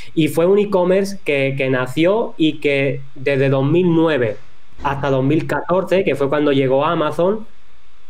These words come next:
eh, estuvo funcionando exclusivamente con email diario, es decir, mandando un email al día. En cada email contaba, pues, una especie de historia, a veces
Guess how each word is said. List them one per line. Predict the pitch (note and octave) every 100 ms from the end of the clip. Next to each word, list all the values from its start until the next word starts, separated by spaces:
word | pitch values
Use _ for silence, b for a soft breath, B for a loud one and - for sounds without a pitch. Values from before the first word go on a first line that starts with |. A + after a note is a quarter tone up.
| -
eh, | D#3 C#3+ C#3+ D3 D3+ D3
estuvo | D#3 F3+ G3+ G#3+ -
funcionando | - E3+ D#3+ C#3 D3 E3 F#3 F3 G3 G3+
exclusivamente | D3 C#3 C#3 D3 E3 E3+ F3 F#3 F3+
con | D3+ D3
email | C#3+ D3 E3+ F#3+ F#3+ C3+
diario, | D3 D3+ D3 B2 A2 - - - -
es | C#3+
decir, | C#3+ C3+ B2+
mandando | B2+ B2+ C3+ D#3+ D3 C3+
un | D3+ E3
email | E3 E3+ F3
al | F3
día. | F#3+ G3 G3+ A#3+ - - - - - -
En | C3+ C3
cada | C#3 D3+ D#3+
email | E3 F#3 F#3 C3+ A2+ -
contaba, | C3+ B2 B2 E3 D3 A#2+
pues, | B2 A#2+
una | C3 C#3+
especie | - D3 C#3+ C3+
de | C#3+ C#3 D3+
historia, | C#3 C#3+ D3+ D3 D3 C#3+ C#3+ B B B -
a | B2+
veces | C#3 D3 D3+ D3 D3